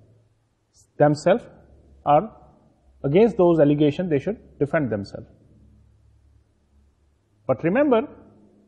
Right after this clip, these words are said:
those basic rules, regulations, they, they vary from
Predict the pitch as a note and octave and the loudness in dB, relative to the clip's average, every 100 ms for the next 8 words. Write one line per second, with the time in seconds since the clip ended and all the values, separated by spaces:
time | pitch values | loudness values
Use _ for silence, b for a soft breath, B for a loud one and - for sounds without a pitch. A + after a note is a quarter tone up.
0 | _ _ _ _ - D#3 C#3+ D#3+ - E3+ | _ _ _ _ 0 0 2 0 0 0
1 | F#3+ G3 F3 E3 E3 C#3+ G#3+ F3+ C#3+ B2+ | 2 4 4 2 2 -2 -4 -4 -4 -4
2 | - B2 C#3+ D3+ E3 - D#3+ | -8 -2 4 4 4 0 -6